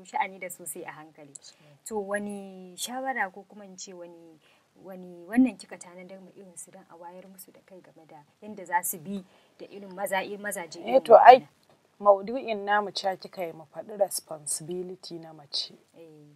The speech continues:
Speaker 3: a cikin gidan aure.
Speaker 1: Eh.
Speaker 3: Saboda haka kafin a kawo gaba ta shawarar
Speaker 1: Eh.
Speaker 3: yanda za ta yi wa wanda bai appreciating ba,
Speaker 1: Mm.
Speaker 3: ya kamata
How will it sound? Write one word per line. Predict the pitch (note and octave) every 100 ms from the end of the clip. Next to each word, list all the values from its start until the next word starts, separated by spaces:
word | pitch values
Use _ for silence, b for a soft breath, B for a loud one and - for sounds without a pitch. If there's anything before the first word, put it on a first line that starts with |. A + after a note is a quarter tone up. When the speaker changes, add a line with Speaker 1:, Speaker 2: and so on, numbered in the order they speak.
| _
Speaker 3:
a | - -
cikin | - - E3 E3
gidan | E3+ D#3 D#3+
aure. | D3 D3+ D#3 - _ -
Speaker 1:
Eh. | D#3 D3 C#3 C#3+ _ -
Speaker 3:
Saboda | G#3 G3
haka | F#3+ F#3
kafin | F3 E3 F3
a | D3+
kawo | - G3+ G#3+ G#3+
gaba | F3+ F3+ F#3+
ta | F3
shawarar | - F3 F3 G3 G3+ G#3 D3 _ _ _
Speaker 1:
Eh. | E3
Speaker 3:
yanda | E3+ F#3+ F3+
za | E3 F3
ta | E3+ E3+
yi |
wa | D#3+
wanda | D#3 F3 E3+
bai | D3+ D#3
appreciating | D3+ D#3 D#3 - E3 F3 - D#3+
ba, | D#3 G3 -
Speaker 1:
Mm. | F3+ E3 D#3+ D3+
Speaker 3:
ya | F3+
kamata | F3 F3 E3+ E3 E3